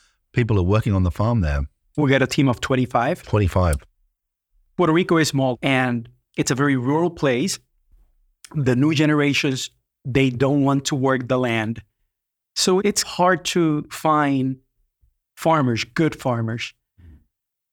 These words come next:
Speaker 2: When we first got at the, uh, at the farm in Maricao,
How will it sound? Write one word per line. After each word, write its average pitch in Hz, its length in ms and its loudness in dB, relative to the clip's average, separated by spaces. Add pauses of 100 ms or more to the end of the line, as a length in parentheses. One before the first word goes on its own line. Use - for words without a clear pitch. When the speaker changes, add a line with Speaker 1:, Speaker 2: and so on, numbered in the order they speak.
Speaker 2:
When 127 180 0
we 135 120 2
first 185 220 0
got 170 140 4
at 147 140 -2
the, 151 160 2
uh, 127 380 -2 (140)
at 123 120 -4
the 120 100 -2
farm 135 320 0
in 131 100 0
Maricao, 123 680 0